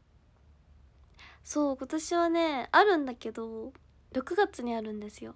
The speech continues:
五月のゴールデンウィークじゃなくって、六月にあるから。おはよう。ありがとうございます。あ、明日、科学活動オープニングアクト行くね。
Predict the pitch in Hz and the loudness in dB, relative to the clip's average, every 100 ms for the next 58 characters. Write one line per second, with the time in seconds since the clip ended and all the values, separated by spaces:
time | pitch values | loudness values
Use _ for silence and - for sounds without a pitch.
0 | - 254 277 269 254 240 233 262 262 269 | -14 -6 -6 -4 -6 -6 -4 -2 -2 -4
1 | 277 254 220 208 208 - - - 220 277 | -6 -6 -10 -12 -14 -18 -16 -12 -10 -6
2 | 285 277 240 220 208 - 214 208 220 226 | -6 -4 -6 -8 -8 -10 -12 -12 -14 -14
3 | 247 _ _ - _ _ _ _ _ _ | -16 _ _ -20 _ _ _ _ _ _
4 | _ _ _ _ _ _ _ _ _ _ | _ _ _ _ _ _ _ _ _ _
5 | _ _ _ _ _ _ _ - - - | _ _ _ _ _ _ _ -20 -20 -20
6 | - - - _ 277 311 330 359 359 311 | -20 -20 -20 _ -4 0 2 2 0 -2
7 | - _ - _ - 311 359 359 349 320 | -8 _ -20 _ -10 -6 -6 -6 -8 -8
8 | 320 - 311 - - - - _ _ _ | -10 -16 -20 -20 -20 -20 -20 _ _ _
9 | _ _ _ _ _ - _ _ _ _ | _ _ _ _ _ -20 _ _ _ _
10 | _ _ _ _ _ 302 - 294 - 320 | _ _ _ _ _ -6 -2 -4 -2 -2
11 | 311 - 302 294 302 - 302 294 294 302 | -2 -2 -4 -4 -8 -6 -6 -4 -6 -8
12 | 294 277 254 247 294 320 | -8 -10 -10 -6 -4 -4